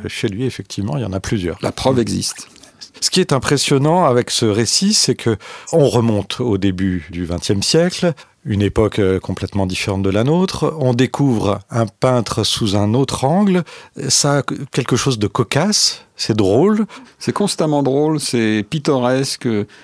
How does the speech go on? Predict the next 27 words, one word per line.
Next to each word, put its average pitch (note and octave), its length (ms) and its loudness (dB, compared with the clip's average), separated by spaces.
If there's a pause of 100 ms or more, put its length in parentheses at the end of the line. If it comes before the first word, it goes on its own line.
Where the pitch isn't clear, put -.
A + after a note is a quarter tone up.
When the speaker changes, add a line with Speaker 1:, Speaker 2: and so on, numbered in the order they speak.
(100)
Speaker 2:
incroyablement C#3 760 4
vivant. C3+ 540 2
Tous - 180 -6
ces C3+ 180 0
gens D3 140 0
sont, A#2 240 0
euh, B2+ 300 2
extrêmement E3 440 0
sympathiques. D3+ 520 0
Enfin, A2 120 0
je - 160 -6
parle C3+ 200 2
de, A#2+ 160 2
des A#2 160 2
gens D3 100 2
qui C3+ 140 0
gravitent A#2 360 0
autour A#2+ 220 0
de G#2 80 2
Rousseau, A#2+ 340 0
parce - 200 -4
qu'il G2+ 180 0
a G2 80 2
affaire A#2+ 260 -2
à A2+ 40 0
des G2 180 0
énergumènes. G#2+ 560 0